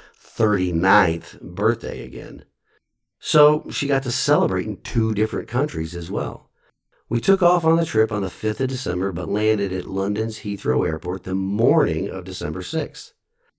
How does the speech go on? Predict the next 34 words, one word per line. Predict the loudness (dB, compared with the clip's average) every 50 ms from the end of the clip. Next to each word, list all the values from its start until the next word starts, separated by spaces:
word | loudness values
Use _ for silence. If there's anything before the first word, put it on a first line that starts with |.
| _ _ _ _ _ _ -6
After | -4 0 2 2
a | 4 4
long | 4 4 4 6 6 6 6 6 4
layover, | 4 2 2 2 0 0 -2 -2 -2 -2 -2
we | -2 -4
then | -4 -2 0 0 2 2 2 2
landed | 2 0 -2 -2 -2 -4 -4 -6
in | -8 -8 -10
Prague | -10 -4 0 0 2 2 2 0 -2 -2 -4
on | -4 -4
the | -6 -4 -2 0
evening | 0 0 2 0 0 0 -2
of | -4 -6
the | -8
sixth. | -10 -12 -12 -12 -14 -18 -20 -20 -20 _ _ _ _ _ _ _ _ _
Two | 0 2 2 4
countries, | 4 2 -2 -2 -2 -4 -4 -4 -4 -6 -8 -16 _ _ _ _
heck, | -4 -2 -2 -2 -4 -6 _ _ _ _ _ _ _ -6
two | 2 2 4 4
capital | 2 0 0 0 0 0 -2 -2 -4 -4 -6
cities | -6 -8 -4 2 4 6 6 6 4 4 2 0 -4
of | -6 -6 -4 -2
these | -2 -4 -4 -4
European | -4 -6 -6 -6 -6 -6 -6 -4 -6
countries. | -6 -10 -10 -10 -10 -10 -10 -12 -16 _ _ _ _ _ _ _ _ _ _ _
Wow, | -4 0 2 2 2 0 -2 -8 -14 _
what | -6 -4 -2 0
a | 0
way | 2 2 2
to | 0 0
spend | -2 -2 -2 -2 0
a | -2
birthday, | -2 -2 -2 -2 -2 -6 -8 -8
right? | -6 -4 -4 -4 -4 -4